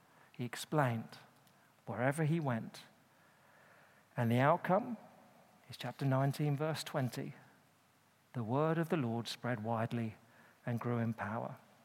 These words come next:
There is, in some forms of Christianity in the U K, I think a, a danger that you just get a little overexcited by supernatural experience.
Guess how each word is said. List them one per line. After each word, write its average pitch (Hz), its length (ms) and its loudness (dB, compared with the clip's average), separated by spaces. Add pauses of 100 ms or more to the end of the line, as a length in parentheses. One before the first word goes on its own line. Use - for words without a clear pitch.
(1120)
There 226 200 2
is, 277 480 0 (1800)
in 214 200 4
some 196 400 6
forms 151 320 4
of 143 80 0
Christianity 156 480 2
in 160 60 2
the 147 80 2
U 139 180 2
K, 127 360 0
I 147 140 0
think 151 300 -2
a, - 260 0
a 170 120 4
danger 180 520 4
that 160 220 -10
you - 40 -14
just 185 260 -4
get 165 160 -2 (280)
a 180 80 0
little 202 460 -4 (640)
overexcited 156 840 2 (840)
by 131 120 -2
supernatural 135 680 0
experience. 123 880 -6